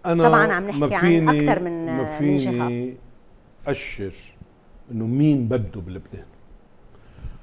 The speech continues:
Speaker 1: وما بحمل ضميريًا اتهم أي طرف لبناني أو أي زعيم لبناني. أولًا خطاب السياسي وخطاب الحزب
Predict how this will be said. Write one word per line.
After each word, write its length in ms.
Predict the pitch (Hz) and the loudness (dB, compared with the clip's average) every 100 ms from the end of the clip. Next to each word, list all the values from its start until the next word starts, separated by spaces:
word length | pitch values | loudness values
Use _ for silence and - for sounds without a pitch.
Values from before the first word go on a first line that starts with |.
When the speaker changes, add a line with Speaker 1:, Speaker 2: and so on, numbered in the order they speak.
| - - - - - _ _ _ - | -20 -20 -20 -20 -20 _ _ _ -6
Speaker 1:
وما 1500 | 131 127 123 120 127 - - _ - - - - 147 143 151 | 0 2 2 0 -2 -10 -20 _ -20 -20 -20 -16 -8 -2 0
بحمل 600 | 165 160 - 127 117 110 | 4 4 4 -4 -4 -4
ضميريًا 720 | 107 110 110 107 120 110 101 95 - - - - - - - - | -6 -4 -4 -2 -2 -2 -6 -8 -14 -20 -20 -14 -12 -12 -12 -10
اتهم 540 | 117 - 131 127 123 143 | -6 0 0 0 -2 -2
أي 140 | 147 | -2
طرف 440 | 131 123 110 95 101 | 0 0 -2 -4 -12
لبناني 440 | 90 110 104 110 | -10 -8 -6 -6
أو 300 | - 123 135 | -6 -6 -4
أي 120 | 160 131 | -4 -4
زعيم 500 | 101 107 117 117 98 | -6 -6 -6 -6 -8
لبناني. 440 | - - 92 - - - - - - - - - | -14 -16 -16 -18 -20 -20 -20 -20 -20 -20 -8 4
أولًا 480 | 202 151 135 127 123 - - _ - | 6 8 8 6 2 -10 -20 _ -12
خطاب 500 | - 120 175 156 123 | -6 2 6 6 4
السياسي 680 | - - 117 127 107 - | -6 -4 0 2 0 -4
وخطاب 440 | 107 - 98 135 113 | -10 -8 -2 0 0
الحزب 420 | 104 - 110 | -2 -2 -2